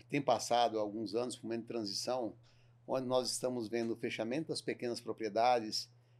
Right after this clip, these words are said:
e nós estamos vendo os sistemas de con-, confinamento em crescimento, tá? A partir do momento que você tem o fechamento dessas pequenas unidades,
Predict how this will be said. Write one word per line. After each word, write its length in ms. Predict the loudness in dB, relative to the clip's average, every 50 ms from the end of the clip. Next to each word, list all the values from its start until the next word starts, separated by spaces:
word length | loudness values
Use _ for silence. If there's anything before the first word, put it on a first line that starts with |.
| _ -8
e 40 | -4
nós 260 | -2 0 0 0 0
estamos 420 | 0 0 0 0 0 -2 -4 -4 -2
vendo 560 | -2 -2 0 0 -2 -2 -4 -4 -4 -4 -6
os 180 | -2 0 0
sistemas 600 | 0 0 2 0 0 2 2 2 2 4 2 0 0
de 100 | -4 -8
con-, 200 | -6 -4 -4 -4 -4 -6 -4
confinamento 680 | 2 2 2 2 2 0 2 2 0 -2 -2 -4 -6 -10
em 60 | -8
crescimento, 640 | -8 -6 -6 -6 -8 -8 -10 -12 -14 -18 -20 -20 _ _ _ _ _ _ _
tá? 220 | -6 -6 -6 -6 _ _ _ -20 -20 -20 _ -20 -20 -20 -20 _ _ _
A 80 | -4 0
partir 240 | 2 2 0 2 2
do 80 | 2 4
momento 220 | 6 6 6 4
que 60 | 4
você 200 | -2 0 0 0
tem 200 | 0 0 0 0
o 60 | 0 -2
fechamento 400 | -2 -4 -4 -2 0 0 0 0
dessas 240 | -2 -6 -8 -8
pequenas 460 | -4 -6 -6 -4 -4 -4 -4 -4 -4 -4
unidades, 680 | -6 -2 2 4 6 6 6 4 2 -2 -6 -8 -8